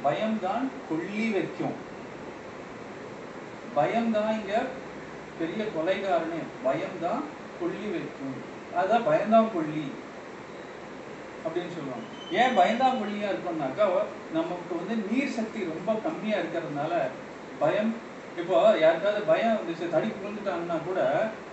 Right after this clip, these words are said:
அஹ், உட்கார வச்சு முதல்ல தண்ணி தான் கொடுப்பாங்க. தண்ணி கொடுக்கும்போது உடனே ஒரு தைரியம் வந்துடும், ஒரு சக்தி வந்துடும். யாராவது நடந்து போகும்போது, வெளியே போகும்போது கூட தடுக்கிட்டாங்கன்னா, "உட்காந்துட்டு போ,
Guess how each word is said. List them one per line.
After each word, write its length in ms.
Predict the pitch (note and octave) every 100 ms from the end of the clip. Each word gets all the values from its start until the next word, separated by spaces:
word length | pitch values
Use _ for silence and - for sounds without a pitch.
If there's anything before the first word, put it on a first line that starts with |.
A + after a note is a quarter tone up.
| - E3
அஹ், 220 | D#3 -
உட்கார 280 | D#3+ C4 C4
வச்சு 180 | G#3+ G#3+
முதல்ல 420 | - F3+ B3 B3
தண்ணி 340 | - G#3+ C4+ C4
தான் 220 | B3 A3
கொடுப்பாங்க. 360 | D#3 C3+ A2 G2+ - - -
தண்ணி 280 | A#3 C#4 C4
கொடுக்கும்போது 500 | A3 A#3 C4 G#3+ G3
உடனே 260 | A#3+ C4
ஒரு 360 | C4+ G3 A3 -
தைரியம் 420 | E3 A#3+ C4 A3+
வந்துடும், 280 | E3 B3 C4
ஒரு 120 | G#3
சக்தி 280 | F#3+ - C4
வந்துடும். 360 | A3 D3+ B2+ - -
யாராவது 280 | A3+ A#3 A#3
நடந்து 280 | A#3 A#3 A#3
போகும்போது, 360 | G#3 G#3 G#3 G3+
வெளியே 220 | G3 -
போகும்போது 380 | G#3+ G#3 F#3+ F#3+
கூட 160 | G3+ G3+ F#3+ F#3
தடுக்கிட்டாங்கன்னா, 560 | G#3 A3 - G#3 G#3+
"உட்காந்துட்டு 460 | F3 - B3 A3 F3+
போ, 80 | D3+